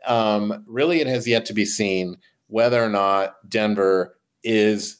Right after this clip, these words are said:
for or against the use of active gang members in anti-gang programs. They've refused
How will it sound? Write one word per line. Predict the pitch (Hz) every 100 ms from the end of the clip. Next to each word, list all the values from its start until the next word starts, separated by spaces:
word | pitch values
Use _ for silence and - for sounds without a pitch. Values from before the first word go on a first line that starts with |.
| _ _ -
for | - 139 139 139 -
or | 123
against | 113 107 98 98 -
the | 101
use | 98 98 104
of | 107
active | 117 110 113 - 113 104 -
gang | 101 98 95
members | 90 87 87 87 -
in | 101 90
anti-gang | 101 98 104 90 92 90 85
programs. | 92 87 87 85 -
They've | 92 92
refused | 90 - 120 113 -